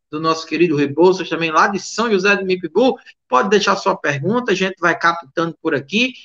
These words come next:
e vai trazendo sua pergunta ou sua mensagem aqui para os nossos entrevistados. Antes disso, antes de passar pra, pra eles, eu quero falar aqui um breve, é, é, currículo aqui dos nossos entrevistados.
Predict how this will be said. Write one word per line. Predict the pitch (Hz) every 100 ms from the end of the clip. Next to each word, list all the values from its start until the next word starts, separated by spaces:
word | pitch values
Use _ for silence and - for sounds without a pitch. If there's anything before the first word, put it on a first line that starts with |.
| _
e | 269
vai | 214 214 226
trazendo | 226 240 185 202
sua | - -
pergunta | 349 160 175 254 214
ou |
sua | 202 214
mensagem | 214 185 185 190 185
aqui | 180 190 196 _ _
para | 202 220
os | 214 170
nossos | 185 208 202 170 190
entrevistados. | 277 247 240 240 - 135 117 - _ _ _
Antes | 247 311 294 214 151
disso, | 170 285 277
antes | 254 -
de | 226
passar | 220 202 196 190
pra, | 190 170 -
pra | _ 165 156
eles, | 208 240
eu | 254
quero | 269 302
falar | - 302 277
aqui | 262 277
um | 262 208
breve, | 214 277 285 302 254 190 _ -
é, | 180 170 165 151 143
é, | 135
currículo | 135 294 185 240 240 214
aqui | 196 214
dos | 214 220
nossos | 226 226 233
entrevistados. | 226 233 226 170 143